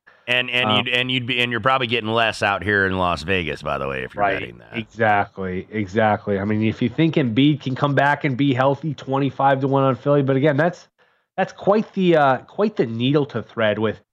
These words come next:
Speaker 2: hey, he's gotta come back in the perfect time, get in shape, which has been an issue for him, like, off these injuries, getting in shape. Then, uh, you know, whatever seed they're in, dealing with that. So,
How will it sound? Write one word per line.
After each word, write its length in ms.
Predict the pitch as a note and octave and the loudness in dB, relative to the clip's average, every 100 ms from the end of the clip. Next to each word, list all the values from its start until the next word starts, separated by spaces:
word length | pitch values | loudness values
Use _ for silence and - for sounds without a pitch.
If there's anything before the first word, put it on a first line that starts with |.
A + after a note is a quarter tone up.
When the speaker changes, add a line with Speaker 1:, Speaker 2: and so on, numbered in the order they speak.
| _ - | _ -8
Speaker 2:
hey, 100 | B2+ | -2
he's 140 | B2 A2 | -2 0
gotta 180 | A#2+ | -2
come 180 | A#2 B2 | -2 -4
back 220 | A#2+ C3+ E3 | 0 0 0
in 40 | |
the 80 | D3+ | -6
perfect 400 | - D3 C#3+ - | -2 -2 -2 -4
time, 380 | C3+ C3 B2+ A2 | 0 0 0 -4
get 240 | B2+ B2+ | -4 -4
in 80 | C#3 | -4
shape, 340 | - C3 B2+ B2+ | -4 -2 -2 -4
which 120 | - | -10
has 80 | A2+ | -6
been 160 | C3 | -4
an 100 | B2 | 0
issue 240 | B2+ - C3 | -2 -2 -6
for 180 | B2 A#2 | -4 -2
him, 180 | B2 B2 | -2 -2
like, 220 | A2+ A#2+ | -2 0
off 120 | A#2 | -2
these 180 | A#2+ A2+ | -2 -2
injuries, 260 | A#2+ A#2+ | 0 -2
getting 260 | A2+ B2+ A#2+ | 0 0 0
in 80 | A2+ | -4
shape. 380 | - A#2+ A#2+ - _ _ _ - | -2 -2 -2 -6 _ _ _ -4
Then, 340 | C#3 C#3 C#3 - _ _ _ - | -2 0 -2 -8 _ _ _ -20
uh, 80 | - - _ | -20 -20 _
you 100 | B2 | -2
know, 80 | B2 | 0
whatever 340 | A#2+ B2+ D#3 C3+ | 4 4 2 0
seed 320 | - C3 B2 | 0 0 2
they're 140 | B2+ | 2
in, 160 | B2 A2+ | 2 2
dealing 240 | B2 A#2+ | 2 2
with 160 | A2+ A2 | 0 0
that. 320 | A#2 A2+ - | 0 0 -2
So, 300 | - A2 | -6 -6